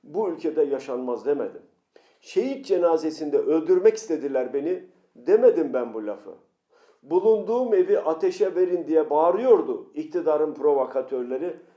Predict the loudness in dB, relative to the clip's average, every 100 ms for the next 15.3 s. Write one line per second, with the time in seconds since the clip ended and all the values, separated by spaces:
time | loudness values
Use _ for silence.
0 | _ _ -4 -2 2 0 0 -6 -8 -10
1 | -10 -14 -10 -8 -6 -6 -8 -10 -14 -14
2 | -14 -16 -16 -16 -20 _ _ _ _ _
3 | _ -2 4 4 4 2 2 0 -2 2
4 | 4 4 2 -4 _ _ 0 2 2 0
5 | -4 0 -2 0 -4 -2 -4 -4 -8 -6
6 | -6 -8 _ _ _ _ -4 -4 -4 -8
7 | -8 -8 -10 -8 -4 -4 -2 -4 -8 -16
8 | _ -6 0 0 -2 -6 -2 0 0 -2
9 | -6 -4 -4 -6 -14 _ _ -12 -8 -8
10 | -4 -2 -2 -4 -12 _ _ -4 4 4
11 | 4 4 4 2 0 2 2 2 -2 -4
12 | -4 -2 -2 -8 _ _ _ _ -4 0
13 | 4 6 6 6 6 4 2 0 0 -2
14 | -4 -4 -2 2 2 2 2 0 -4 -6
15 | -6 -4 -4